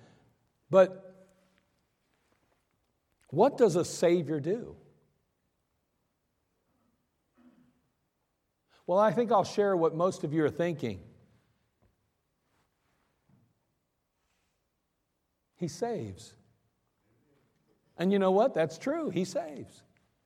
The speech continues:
But I guess the question would be then, who did he come to save? Well, the Bible tells us the world. He came to save the world.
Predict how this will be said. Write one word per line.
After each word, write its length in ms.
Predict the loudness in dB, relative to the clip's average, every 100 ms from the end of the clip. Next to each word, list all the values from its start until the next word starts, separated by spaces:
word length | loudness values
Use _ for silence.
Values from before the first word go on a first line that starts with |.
| _ _ _ _ _ _ _ _ _
But 120 | 6 6
I 40 |
guess 220 | 10 8
the 100 | 6
question 420 | 6 6 6 4
would 140 | 4 4
be 140 | 4
then, 240 | 4 2 0 -10 0
who 160 | 4
did 120 | 6 4
he 120 | 2
come 300 | 2 2 2
to 100 | 0
save? 720 | 0 0 2 0 0 -2 -8 -16 -20 _ _ _ _ _ _ _ _ _ _ _ _ _ _ _ _ _ _ _ _ _ _ _ _ _ _ _ _ -8
Well, 80 |
the 80 | 0
Bible 320 | 6 6 6
tells 320 | 2 2 2 0
us 140 | -6
the 140 | -4
world. 500 | -2 -2 -2 -4 -6 -10 -20 _ _ _ _ _ _ _ _ _ _ _ _ _ _
He 120 | -2
came 300 | 0 2 2
to 80 | 0
save 360 | 0 2 2 2
the 100 | -2
world. 420 | 0 -2 -4 -12